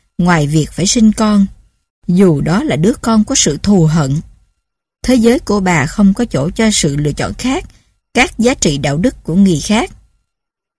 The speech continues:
Bà ấy không hề đoái hoài, đến việc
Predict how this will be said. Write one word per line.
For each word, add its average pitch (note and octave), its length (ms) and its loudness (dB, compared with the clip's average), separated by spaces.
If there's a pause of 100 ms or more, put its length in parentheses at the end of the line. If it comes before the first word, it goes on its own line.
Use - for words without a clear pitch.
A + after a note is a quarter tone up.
(320)
Bà F3+ 120 2
ấy D#3+ 280 0
không F#3+ 300 0
hề D#3+ 120 2
đoái F3 220 0
hoài, E3+ 380 -2 (340)
đến A#3+ 140 4 (100)
việc E3 180 2